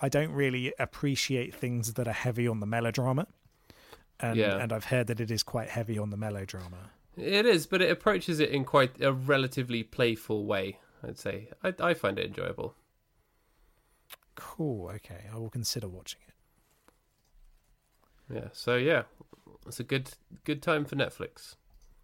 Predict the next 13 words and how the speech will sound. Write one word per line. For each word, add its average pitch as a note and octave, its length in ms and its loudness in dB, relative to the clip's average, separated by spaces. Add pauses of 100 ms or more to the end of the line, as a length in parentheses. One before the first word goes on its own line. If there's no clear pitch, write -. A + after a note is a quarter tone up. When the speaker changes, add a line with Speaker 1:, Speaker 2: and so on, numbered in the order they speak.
(240)
Speaker 2:
Good C3 180 -8
times B2 200 0
Speaker 1:
It F3+ 80 6
Speaker 2:
all A#3 120 4
Speaker 1:
is. E3+ 60 4
Speaker 2:
round. G2 480 -2
Speaker 1:
It C#3+ 120 2
is E3 160 6
a F3 40 2
good B2+ 160 -4
time F#2+ 220 -8
for F#2+ 80 -12
Netflix. - 680 -16